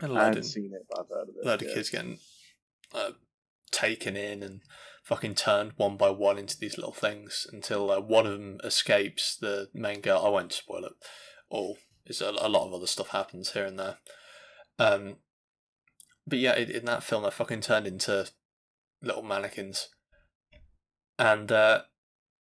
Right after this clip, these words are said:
Speaker 1: I fucking, I had a nightmare that fucking night of that shit being turned into a little mannequin with this guy just standing over me, laughing away. This was horrible. I didn't fucking expect my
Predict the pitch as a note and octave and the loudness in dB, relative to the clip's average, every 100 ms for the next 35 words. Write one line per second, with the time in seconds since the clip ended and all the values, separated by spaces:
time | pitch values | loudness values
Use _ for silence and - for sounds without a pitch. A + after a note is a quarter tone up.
0 | _ _ _ _ - B2+ C3+ A#2+ C#3+ A#2+ | _ _ _ _ -4 -2 0 2 2 2
1 | A2 A#2 C3+ C3 A2+ A#2 - - - - | 2 2 0 2 4 2 0 -2 -2 -2
2 | A#2 G#2+ G#2 A#2+ - B2+ B2+ - - C3 | -6 0 2 2 -4 2 2 4 2 2
3 | - A#2+ G#2 A#2+ A2+ G#2+ A2 G#2 F2+ G#2+ | 0 -4 -2 0 0 -2 -4 -4 -4 0
4 | G#2+ G#2+ G#2+ A#2 A2+ G#2 G2 - A#2 G#2+ | 0 0 -6 -8 -8 -4 -4 -2 -2 -2
5 | G#2+ A2 - - G2+ G#2 G2+ A2+ A2+ A2+ | -2 -2 0 2 0 0 4 4 4 -4
6 | A2+ A2+ A2 G#2 - G#2 G#2+ A2 A#2 D#3 | -8 -6 0 0 0 -6 2 2 4 2
7 | D3 - F#2 A2+ C3 D3+ C3 D3+ D3 G#2+ | 2 2 6 6 6 4 4 2 -4 -6
8 | - - A#2+ G#2+ - - A2 A#2+ | -8 -8 -6 -6 -4 -4 -4 -6